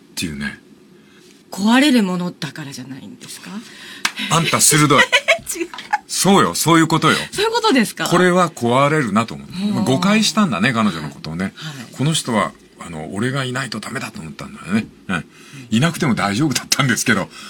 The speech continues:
Speaker 1: そこを誤解したんですね。ね。で、また不思議なこと書いてますね。私は二十五歳で結婚したが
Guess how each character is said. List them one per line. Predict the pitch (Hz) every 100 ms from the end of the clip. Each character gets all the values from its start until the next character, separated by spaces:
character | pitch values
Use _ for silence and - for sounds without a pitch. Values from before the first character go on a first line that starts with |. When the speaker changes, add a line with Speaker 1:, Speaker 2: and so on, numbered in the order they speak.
| -
Speaker 1:
そ | -
こ | 98 117
を |
誤 | - 90
解 | - 151 160
し |
た | - 135
ん |
で | -
す | -
ね。 | 139 185 -
ね。 | 135 - - - -
で、 | 135 - -
ま | -
た | 107
不 |
思 | - -
議 | 131
な | 120
こ |
と | 110
書 | 101 90
い |
て | 82
ま | -
す | 107
ね。 | - - -
私 | 127 202 185
は | 180
二 | 151 220
十 | 196 151
五 | 131
歳 | 117 98
で | 85
結 | - 101 -
婚 | 139 127
し | 113 -
た | 117
が | 73